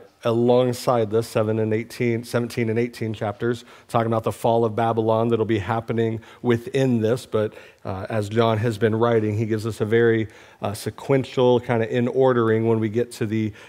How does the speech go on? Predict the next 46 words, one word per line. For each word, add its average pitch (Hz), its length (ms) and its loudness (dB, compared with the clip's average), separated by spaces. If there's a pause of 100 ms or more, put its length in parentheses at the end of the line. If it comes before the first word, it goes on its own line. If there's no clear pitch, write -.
different 123 300 -2
things 113 240 -2
that 113 140 -10
God's 104 300 -6
doing, 98 260 -2
the 92 80 -8
seals, 104 420 -2
the 107 80 -8
trumpets, 98 500 -6
the 104 80 -6
bowls, 95 520 -2 (260)
and 107 160 0
then 104 80 0
he 107 80 0
fills 104 380 0
in 104 180 -2
other 98 240 -4
details, 92 640 -6
right? 104 180 -4 (540)
So 113 320 2
Revelation 123 500 2
chapter 120 320 0
sixteen, 113 640 -4
Then 143 160 2
I 139 140 2
heard 180 440 2
a 147 80 -2
loud 147 500 4
voice 143 680 0 (320)
from 185 320 6
the 202 80 8
temple 156 460 2
telling 180 360 6
the 170 100 4
seven 160 340 4
angels, 131 380 2
'Go 170 320 6
and 180 140 2
pour 165 300 4
out 143 220 4
on 143 140 4
the 147 120 0
earth 123 220 2
the 127 80 -2
seven 147 400 2
bowls 120 480 6